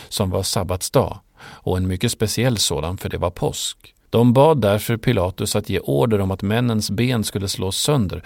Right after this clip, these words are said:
så att kropparna kunde tas ner. Soldaterna kom då och slog sönder benen på de två männen som var korsfästa tillsammans med Jesus. Men när de kom fram till Jesus såg de att han redan var död,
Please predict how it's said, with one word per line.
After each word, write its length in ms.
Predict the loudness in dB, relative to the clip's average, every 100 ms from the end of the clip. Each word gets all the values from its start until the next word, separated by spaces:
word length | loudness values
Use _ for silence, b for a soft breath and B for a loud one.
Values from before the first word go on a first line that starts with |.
| B
så 140 | -4
att 140 | -4 -4
kropparna 460 | -4 -2 -2 -4
kunde 240 | -2 -6 -6
tas 280 | -4 -2 0
ner. 340 | 0 -2 -14 _ _ _ _ _
Soldaterna 720 | -4 -2 2 2 2 0 -2
kom 280 | -2 -2 0
då 100 | -2
och 80 | -4
slog 280 | -4 -4 -2
sönder 400 | 0 0 0 -2
benen 460 | -2 -2 -2 -4
på 100 | -4
de 140 | -4 -4
två 280 | -4 -2
männen 420 | -2 -2 -4 -6 -8 B
som 200 | -2 0
var 100 | -2
korsfästa 640 | -4 -6 -6 -6 -6 -6
tillsammans 520 | -6 -4 -4 -4 -4 -6
med 120 | -6
Jesus. 520 | -8 -10 -10 -14 -14 _ b b b b b b b
Men 340 | -2 2 2
när 80 | 4
de 160 | 4 4
kom 200 | 2 2
fram 320 | 2 2 2
till 160 | 0
Jesus 500 | 2 0 -2 -6 -8 -10 B
såg 360 | -4 0 2 2
de 140 | 0
att 100 | 0
han 120 | -2
redan 280 | -2 -2 -2
var 120 | -2
död, 440 | 0 -2 -2 -14